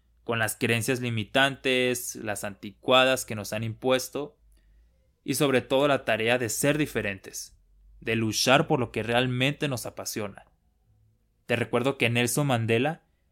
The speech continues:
fue el diferente en su comunidad y consiguió acabar con el apartheid.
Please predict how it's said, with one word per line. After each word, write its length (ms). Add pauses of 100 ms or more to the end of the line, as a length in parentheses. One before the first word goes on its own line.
(120)
fue 460
el 180
diferente 640
en 80
su 180
comunidad 640 (600)
y 100
consiguió 540
acabar 320
con 160
el 100
apartheid. 500